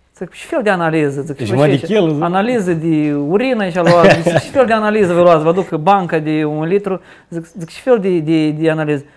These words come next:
Speaker 1: Zic, „Domnule, nu vă sporiți că”, adică e ca momente de genul ăsta, care asta.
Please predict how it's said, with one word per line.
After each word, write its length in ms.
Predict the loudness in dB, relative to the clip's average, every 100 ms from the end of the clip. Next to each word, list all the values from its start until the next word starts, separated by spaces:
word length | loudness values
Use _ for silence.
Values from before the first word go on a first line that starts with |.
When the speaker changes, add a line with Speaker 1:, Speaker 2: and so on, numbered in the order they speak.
| _ _ -20
Speaker 1:
Zic, 140 | -12
„Domnule, 680 | -2 4 6 4 0 -2 -4
nu 140 | -4
vă 120 | -4
sporiți 440 | -4 -2 -2 -4 -6
că”, 140 | -4 -2 0 -2 -4 -6 -12 -16 -10
adică 180 | -6 -2
e 120 | 0
ca 100 | 2
momente 500 | 2 2 0 -2 -6
de 80 | -2
genul 280 | -2 0
ăsta, 280 | -2 -2 -4 -6 -8
care 180 | 0 0
asta. 240 | 0 -4